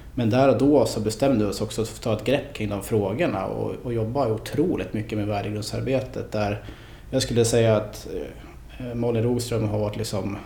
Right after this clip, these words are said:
eh, väldigt viktig. Alla som var i och kring föreningen under den perioden var viktig, men hon var extremt viktig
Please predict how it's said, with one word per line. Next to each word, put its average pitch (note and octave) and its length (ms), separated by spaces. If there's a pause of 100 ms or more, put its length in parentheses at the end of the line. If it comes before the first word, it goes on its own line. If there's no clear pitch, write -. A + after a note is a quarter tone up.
(140)
eh, B2+ 380
väldigt D3 280
viktig. G#2 340 (360)
Alla C3 220
som A#2+ 180
var A#2 80
i A2 220
och G#2+ 40
kring G#2+ 180
föreningen G#2 320
under G#2 140
den G#2 120
perioden G#2 240
var G#2 80
viktig, A2 440
men G2+ 160
hon G#2 180
var G#2+ 100
extremt A#2 500
viktig - 400